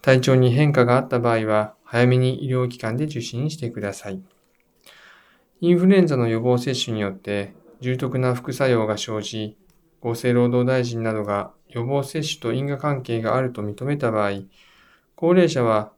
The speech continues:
予防接種健康被害救済制度に基づく救済を、小児は市が加入している保険に基づく救済を受けることができます。インフルエンザ予防接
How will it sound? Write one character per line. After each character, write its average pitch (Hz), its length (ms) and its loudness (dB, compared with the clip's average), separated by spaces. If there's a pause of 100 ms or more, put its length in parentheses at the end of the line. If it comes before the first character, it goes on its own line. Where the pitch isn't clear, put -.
予 120 140 2
防 131 200 4
接 131 200 -4
種 117 240 -6
健 135 260 -4
康 135 220 -2
被 131 100 -2
害 107 220 0
救 143 260 -6
済 143 220 -2
制 143 220 -4
度 120 100 0
に 131 80 -2
基 117 260 -6
づ 120 140 -16
く 135 140 -8
救 107 200 -14
済 95 260 -4
を、 95 200 -6 (880)
小 165 300 6
児 127 120 0
は 104 320 0 (440)
市 - 160 -4
が 143 140 4
加 123 120 0
入 123 260 2
し 120 100 -6
て 127 160 -2
い 120 40 0
る 113 140 -2
保 110 100 -12
険 127 160 -8
に 131 140 -4
基 127 240 -2
づ 127 200 -6
く 101 300 -8 (200)
救 131 180 -4
済 123 240 2
を 123 80 4
受 123 100 -2
け 131 100 0
る 120 100 -2
こ 110 100 -8
と 117 100 -10
が 139 120 -2
で 147 120 -2
き 101 120 -10
ま 98 160 -8
す。 - 240 -16 (1120)
イ 147 100 2
ン 147 80 6
フ 160 100 2
ル 170 80 6
エ 160 80 6
ン 143 40 2
ザ 127 100 2
予 113 120 0
防 127 180 2
接 135 160 -4